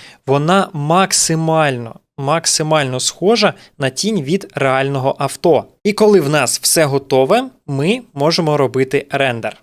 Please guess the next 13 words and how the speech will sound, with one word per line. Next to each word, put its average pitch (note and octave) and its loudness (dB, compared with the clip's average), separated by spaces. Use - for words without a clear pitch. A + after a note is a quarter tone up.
Ми D3+ 0
бачимо, D3+ 0
що - 0
в C#3+ -6
нас D3 0
відео C#3 -2
закінчується C#3+ -4
ось D3+ 0
тут, F3+ -4
на B2+ -4
двісті C3 -4
тридцятому B2+ -4
фреймі. A#2+ -6